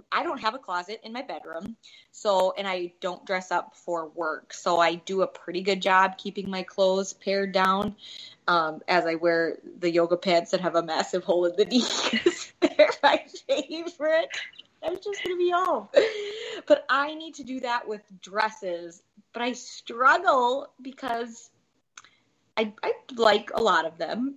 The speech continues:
but I don't wear them very often. And I think I should sell these on a rummage site, but my sister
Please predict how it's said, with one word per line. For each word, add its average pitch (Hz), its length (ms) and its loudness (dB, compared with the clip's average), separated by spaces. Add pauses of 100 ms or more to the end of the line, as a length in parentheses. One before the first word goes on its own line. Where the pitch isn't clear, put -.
but 226 140 -4
I 220 120 2
don't 202 380 -2
wear 214 400 2
them 208 420 0
very 180 440 -2
often. 180 720 2
And 185 160 -4
I 180 100 -2
think 208 380 -6
I 190 140 2
should 180 200 -8
sell 214 300 2
these 202 160 -8
on 175 100 -6
a 165 60 -8
rummage 185 340 -2
site, 160 360 -6
but - 180 -8
my 156 180 -14
sister 208 720 0